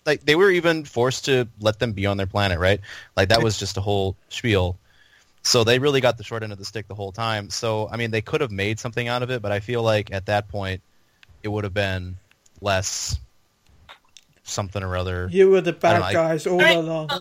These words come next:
Speaker 3: they, they could have done a Helghast story if it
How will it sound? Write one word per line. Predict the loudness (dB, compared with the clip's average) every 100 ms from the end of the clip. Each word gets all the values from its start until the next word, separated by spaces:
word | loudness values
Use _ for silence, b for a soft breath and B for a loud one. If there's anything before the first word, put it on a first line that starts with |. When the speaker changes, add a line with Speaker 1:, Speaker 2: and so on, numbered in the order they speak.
| -2
Speaker 3:
they, | -2 -2 -6 _ _ _ _
they | 2
could | 4 6
have | 6
done | 6 6 6
a |
Helghast | 4 2 4 2 0
story | -2 -2 -2 -6 -6
if | -2 -2 -4 0
it | 4